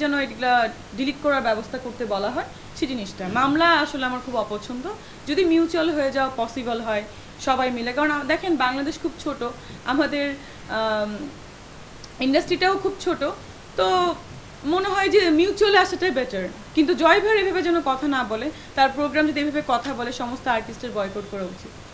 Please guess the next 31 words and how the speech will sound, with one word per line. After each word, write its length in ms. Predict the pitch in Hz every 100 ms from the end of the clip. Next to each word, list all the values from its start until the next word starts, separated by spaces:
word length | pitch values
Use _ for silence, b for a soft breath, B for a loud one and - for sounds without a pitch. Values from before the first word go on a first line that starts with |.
| B B - -
থাপড়ানোর 560 | 294 311 320 381 403 339
ব্যাপারের 1200 | 349 339 349 339 339 330 302 - - - 269 311 -
থেকে 220 | 339 - 330 302
এখন 160 | 302 294
তো 40 | 302 294
অনেক 140 | 294 220
বাজে 180 | 220 277 254
ব্যাপার 220 | - 220 226
হয়ে 140 | 202 190
গেছে। 220 | 190 - 190 180
যখন 200 | 220 277 269
সে 80 | 294
জেনে 160 | 233 254 254
এই 60 | 254
কথাগুলো 280 | 254 262 247 262
শুনেছে, 340 | 277 269 - 466 202 190 - - - - -
সে 100 | 302 294
আমাকে 240 | 294 302 330 285
বারবার 320 | 285 277 302 302
বলছে, 280 | 285 269 - 494 285 165 160 160 - - - - - -
সে 80 | 320 311
আমাকে 180 | 311 330
একটা 140 | 339 349 277
video 180 | 269 302 262
পাঠিয়েছে 340 | 220 226 196 214
যে 40 | -
কুকুরের 440 | 349 349 370 359 359
কাজ 120 | 320 311 -
কুকুর 280 | 311 294 277
করেছে, 280 | 285 262 254 254
কামড় 260 | 247 233 233